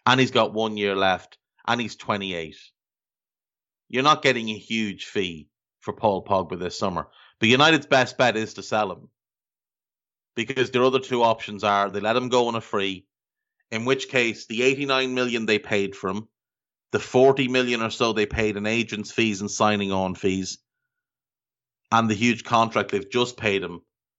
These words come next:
will all be for nothing. Or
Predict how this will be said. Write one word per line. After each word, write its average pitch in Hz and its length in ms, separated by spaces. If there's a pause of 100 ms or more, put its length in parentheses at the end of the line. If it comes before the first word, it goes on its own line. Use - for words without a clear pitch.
(580)
will 117 180
all 120 160
be 113 140
for 107 160
nothing. 101 460 (720)
Or 160 460